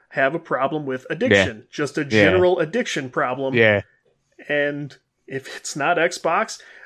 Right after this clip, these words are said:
Speaker 1: look at the way we market Netflix. "Oh, sign up now and binge on all thirty-four seasons of whatever," you know? Literally, in,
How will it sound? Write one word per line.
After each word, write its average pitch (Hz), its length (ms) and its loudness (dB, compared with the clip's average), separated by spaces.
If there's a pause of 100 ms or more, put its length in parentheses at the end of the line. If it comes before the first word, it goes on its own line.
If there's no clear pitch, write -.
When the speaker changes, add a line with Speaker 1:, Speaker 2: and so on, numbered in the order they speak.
(140)
Speaker 1:
look 427 160 2
at 415 140 2
the 359 60 4
way 320 180 2
we 269 100 2
market 202 480 2
Netflix. 147 640 -4 (300)
"Oh, 160 540 4 (540)
sign 190 340 2
up 220 140 2
now 220 260 4
and 131 240 -4
binge 175 360 2
on 170 120 4
all 190 240 6
thirty-four 196 680 4
seasons 196 580 -2
of 160 360 -6 (420)
whatever," 156 720 -4 (380)
you 180 100 -2
know? 165 260 0 (240)
Literally, 262 580 4
in, 170 240 -2